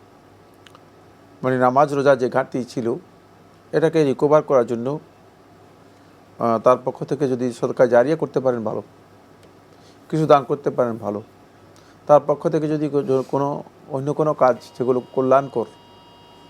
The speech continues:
যেগুলো থেকে তিনি উপকৃত হবেন, সেগুলো করতে পারেন। আহ,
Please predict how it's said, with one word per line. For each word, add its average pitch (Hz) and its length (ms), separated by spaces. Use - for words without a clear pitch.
যেগুলো 143 200
থেকে 143 200
তিনি 139 160
উপকৃত 131 420
হবেন, 131 260
সেগুলো 131 240
করতে 120 240
পারেন। 101 240
আহ, - 1900